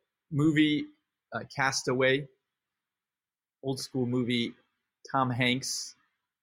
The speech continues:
the classic Tom Hanks. Um, if you remember the story, he, uh, crash lands on a deserted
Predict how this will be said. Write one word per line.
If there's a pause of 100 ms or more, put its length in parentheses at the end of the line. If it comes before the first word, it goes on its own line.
the
classic (240)
Tom
Hanks. (580)
Um,
if
you
remember
the
story,
he, (320)
uh,
crash
lands (560)
on
a
deserted